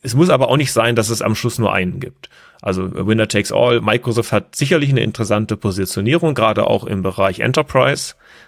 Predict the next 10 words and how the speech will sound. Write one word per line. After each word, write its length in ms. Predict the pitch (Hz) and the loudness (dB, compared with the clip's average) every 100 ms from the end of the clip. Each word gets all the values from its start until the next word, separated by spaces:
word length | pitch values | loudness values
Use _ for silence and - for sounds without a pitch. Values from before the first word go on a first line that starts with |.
| _ - | _ -2
ähm, 260 | 104 101 | 0 0
wo 140 | 101 101 | 0 2
wir 140 | 107 | 2
uns 160 | 104 - | 2 0
ja 100 | 98 | 0
auch 180 | - - | 2 0
bewegen. 580 | 131 113 113 117 113 113 - - _ | 0 4 4 4 0 -4 -12 -20 _
Ähm, 420 | - 107 104 107 - | -2 2 2 2 -2
aber, 800 | - 104 110 107 101 104 104 104 - _ - | 0 2 2 4 4 4 2 -2 -8 _ -14
ähm, 500 | - 107 104 104 | -6 -4 -2 -4